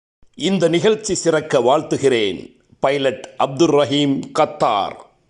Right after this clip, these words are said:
இந்நிகழ்ச்சி பயனுள்ளதாக அமைந்து மறுமை வெற்றி கிடைத்திட வாழ்த்தும் நெஞ்சங்கள் முகமது ராசி, ரெஹான், நோமான் குடும்பத்தினர், கள்ளக்குறிச்சி.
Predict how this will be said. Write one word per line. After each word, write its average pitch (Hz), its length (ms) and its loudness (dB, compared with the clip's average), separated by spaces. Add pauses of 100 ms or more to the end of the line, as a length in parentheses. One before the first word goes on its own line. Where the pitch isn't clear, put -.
(280)
இந்நிகழ்ச்சி 135 600 -2
பயனுள்ளதாக 165 720 2
அமைந்து 147 340 2
மறுமை 185 300 2
வெற்றி 165 260 0
கிடைத்திட 143 420 2
வாழ்த்தும் 180 400 2
நெஞ்சங்கள் 151 420 0
முகமது 156 360 0
ராசி, 160 400 0
ரெஹான், 151 460 2
நோமான் 170 400 2
குடும்பத்தினர், 151 520 0
கள்ளக்குறிச்சி. 143 720 -2